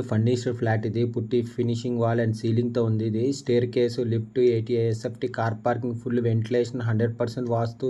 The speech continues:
సెంట్రల్లీ లొకేటెడ్ ఏరియా, no compromise in quality. క్వాలిటీ వైజ్ చాలా బాగా చేయించారండి ఇది.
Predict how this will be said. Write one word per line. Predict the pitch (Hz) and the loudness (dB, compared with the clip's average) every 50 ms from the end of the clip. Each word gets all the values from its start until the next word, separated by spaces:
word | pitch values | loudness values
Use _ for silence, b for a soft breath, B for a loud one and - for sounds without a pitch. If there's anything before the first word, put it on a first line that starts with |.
| 117 113 117 | -2 -2 0
సెంట్రల్లీ | 110 107 107 107 117 123 123 117 | -2 0 0 0 2 2 2 2
లొకేటెడ్ | 113 110 113 117 113 120 113 117 | 2 0 0 0 0 0 0 2
ఏరియా, | 113 110 107 107 110 110 113 131 160 160 160 B B B B B B B - | 2 0 0 0 0 -2 -2 -2 -4 -6 -8 B B B B B B B -2
no | 120 117 123 123 | 0 2 2 2
compromise | - 131 123 120 117 135 123 120 123 120 117 | 4 2 2 2 2 2 2 2 2 0 0
in | 123 120 117 | 0 -2 -2
quality. | 117 - 113 113 113 107 107 127 123 | 0 0 2 2 2 2 0 0 0
క్వాలిటీ | 127 - 113 113 117 117 113 127 | 0 0 0 2 2 2 2 2
వైజ్ | 120 120 120 117 - | 2 2 2 0 -2
చాలా | - 110 110 120 120 113 | -2 -2 0 0 2 2
బాగా | 117 117 117 113 | 2 2 0 0
చేయించారండి | 120 117 113 113 113 120 117 110 110 107 107 104 | 0 0 0 0 2 2 2 2 2 2 0 0
ఇది. | 104 110 127 | 0 0 -2